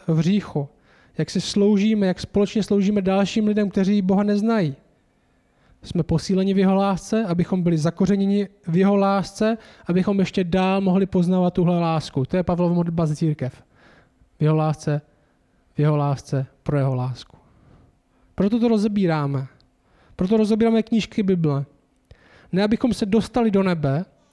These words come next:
ale abychom poznali toho, kdo nám nebe dává. Správně čerpat sílu. Správně čerpat sílu, dělat si návyky, připomínat si, co máme v něm, kdo je on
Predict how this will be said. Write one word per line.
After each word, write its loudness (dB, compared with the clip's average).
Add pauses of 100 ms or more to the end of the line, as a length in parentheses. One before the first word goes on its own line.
(840)
ale 0
abychom -2
poznali 0
toho, 2
kdo 0
nám 0 (260)
nebe 0 (380)
dává. -2 (1300)
Správně -2
čerpat -4
sílu. -2 (320)
Správně -2
čerpat -4
sílu, 0
dělat 0
si -4
návyky, 0
připomínat -2
si, -4
co -4
máme 0
v -2
něm, 0
kdo 2
je 2
on 0